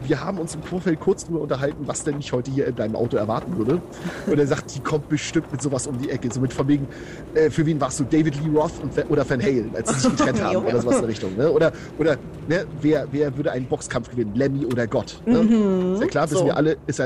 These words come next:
Speaker 1: ist ja eine
Speaker 2: Äh,
Speaker 1: Fang-, Fangfrage.
Speaker 2: brauchen wir nicht, ja.
Speaker 1: Lemmy
Speaker 2: Beantworten.
Speaker 1: ist Gott. Ähm, nein, okay. Megadeth oder Metallica? Metallica. So.
Speaker 2: Gute Antwort.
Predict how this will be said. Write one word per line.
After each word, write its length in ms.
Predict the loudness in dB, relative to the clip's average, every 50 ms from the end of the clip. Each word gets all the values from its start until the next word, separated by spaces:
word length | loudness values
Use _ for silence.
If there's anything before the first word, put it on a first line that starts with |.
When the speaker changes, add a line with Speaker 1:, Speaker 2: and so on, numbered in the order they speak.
| -2 -4
Speaker 1:
ist 120 | -4 -4
ja 80 | -4 -2
eine 100 | -2 -2
Speaker 2:
Äh, 60 | -2
Speaker 1:
Fang-, 140 | -2 -4 -4 -6 -8 -6
Fangfrage. 440 | -4 -4 -2 -2 0 0 0 2 2
Speaker 2:
brauchen 340 | 2 2 2 2 2 0 0
wir 100 | 0 0
nicht, 280 | -2 -2 -4 -4 -2
ja. 220 | -2 0 0 -2 -2
Speaker 1:
Lemmy 160 | -2 -2 0 0
Speaker 2:
Beantworten. 120 | -2 -4 -4
Speaker 1:
ist 160 | -6 -6 -6
Gott. 220 | -6 -6 -8 -10 -12 -16 -16 -16 -16 -16 -4 0
Ähm, 320 | 2 2 4 4 2 0 -2 -6 -12 -12 -12 -12 -12 -12 -14 -16 -6 -4
nein, 180 | -2 -2 -2 -2
okay. 240 | -2 0 0 0 0 -2 -8 -14 -14 -6 0 2
Megadeth 400 | 2 4 4 2 2 0 -2 -2 0
oder 160 | 2 2 2
Metallica? 440 | 2 2 0 0 0 -2 -4 -6 -8 -8 -10 -14 -16 -16 -16 -16 -16 -16 -16 -16 -16 -16 -16 -16 -16 -16 -14 -14 -14 -16 -16 -10 -4 -2
Metallica. 500 | -2 0 0 0 0 0 -2 -4 -8 -10 -12 -12 -14 -16 -16 -16 -16 -16 -16 -18 -18 -18 -16 -16 -16 -16 -16 -14 -14 -14 -14 -14 -14 -16 -18 -18 -18 -18 -18 -16 -16 -16 -12 -2 2
So. 140 | 2 2 2
Speaker 2:
Gute 220 | 2 0 0 0
Antwort. 540 | 0 0 0 -2 -4 -6 -8 -8 -8 -10